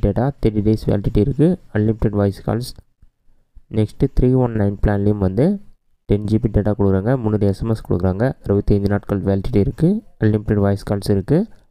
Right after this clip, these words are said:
அடுத்ததா ஃபோர் தேர்ட்டி நைன் பிளானில் வந்து முந்நூறு எஸ் எம் எஸ் கொடுக்குறாங்க, ninety days validity இருக்குது. Unlimited voice calls இருக்குது. அதேமாரி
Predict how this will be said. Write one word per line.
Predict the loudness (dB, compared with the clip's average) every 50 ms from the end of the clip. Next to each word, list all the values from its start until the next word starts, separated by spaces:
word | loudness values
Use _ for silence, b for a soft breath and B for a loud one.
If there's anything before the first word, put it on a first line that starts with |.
| _ _ _ _ _ -20 -20 _ _ _ _ _ -20 -12 _ -4 -2
அடுத்ததா | -2 0 0 0 2 2 0 -2 -2
ஃபோர் | 0 2 2 2 2 0 0
தேர்ட்டி | -2 -2 0 0 0
நைன் | 0 -2 0 0 0
பிளானில் | 0 0 0 0 0
வந்து | 0 0 0 0 -2 -4 -10 -18 _ _ _ _ _ _ -4
முந்நூறு | -2 0 0 2 0 0
எஸ் | 0 -2 -2
எம் | -2 -4
எஸ் | -4 -4 -2
கொடுக்குறாங்க, | -2 0 0 0 0 0 -2 -2 -2 -2 -2
ninety | -2 -2 0 0 0 0
days | 0 0 -2 -2 -2
validity | 0 0 0 0 0 0 0
இருக்குது. | 0 0 0 0 -2 -2 -2 -8 -20 _ _ _ _ _ _ _ _ _ _ _ _ _ _ -4 -2 0
Unlimited | 0 0 0 0 -2 -2 -2 0 0
voice | 0 0 0 -2 -4 -4
calls | -4 -2 -2 -2 -2
இருக்குது. | 0 0 0 0 0 -2 -4 -4 -2 0
அதேமாரி | 0 2 2 2 2 2 2 2